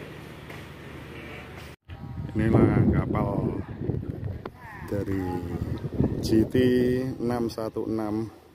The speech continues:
nomor dua enam dua satu K A yang besok mau berangkat ke Karimun Jawa.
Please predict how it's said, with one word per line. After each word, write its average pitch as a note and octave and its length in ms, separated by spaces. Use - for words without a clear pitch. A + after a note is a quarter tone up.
nomor F#2+ 480
dua G2 320
enam F#2+ 480
dua F#2+ 240
satu F#2+ 560
K F2+ 80
A F#2 400
yang F2+ 480
besok A2+ 320
mau A2+ 80
berangkat A2 400
ke A2 80
Karimun G#2 480
Jawa. F2 400